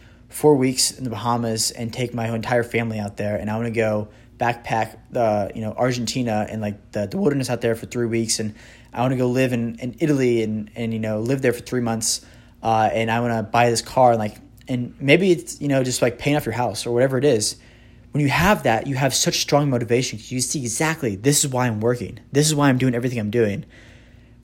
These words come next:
And it's, everything is, like, for that. And you have such, such fire, such motivation to do that. So that is, it's, it's so powerful. And so that's why I put it together for you.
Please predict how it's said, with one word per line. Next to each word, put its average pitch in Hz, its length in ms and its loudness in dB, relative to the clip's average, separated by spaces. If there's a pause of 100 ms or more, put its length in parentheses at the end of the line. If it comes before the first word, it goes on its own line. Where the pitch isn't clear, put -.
(160)
And 131 100 -2
it's, - 60 -6 (100)
everything 151 340 4
is, 123 60 0
like, 113 140 -4
for 139 300 2
that. 110 340 2
And 123 100 -8
you 127 60 0
have 123 80 0
such, - 420 0
such - 280 2
fire, 165 580 0
such 143 180 -2
motivation 143 560 4
to 110 60 0
do 143 180 4
that. 110 220 2 (520)
So 127 220 0
that 131 260 6
is, 131 200 2
it's, - 280 -2
it's 123 140 -4
so 160 160 6
powerful. 107 460 0
And 113 220 -6
so 113 200 0
that's 131 180 2
why 160 60 8
I 139 40 8
put - 140 -2
it 139 40 -2
together 131 240 0
for 165 260 4
you. 156 280 4